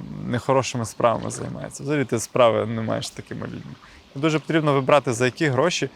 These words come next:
була куплена ця їда, щоб ті гроші, які ви заробляєте, вони були чисті, вони були благісні, тобто законні, вони нікому не приносили страждання. І тоді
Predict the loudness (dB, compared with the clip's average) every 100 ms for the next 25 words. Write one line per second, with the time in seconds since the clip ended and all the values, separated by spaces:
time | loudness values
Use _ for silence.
0 | -10 -2 0 0 -2 -6 -6 -6 -2 0
1 | 4 4 4 -4 -20 -18 -6 -2 -2 -2
2 | -8 -2 2 4 4 2 2 4 4 4
3 | 2 6 6 6 2 2 4 2 2 0
4 | 0 -2 -2 -2 0 0 2 2 4 4
5 | 4 -6 -8 -10 -10 -12 -10 -8 -6 -2
6 | 0 2 2 4 4 4 0 -2 -4 -8
7 | -8 -2 2 2 4 4 6 6 6 6
8 | 6 6 2 2 2 4 6 6 4 -2
9 | -4 -4 -4 -6 -6 -2 -2 -2 -4 0
10 | 2 4 4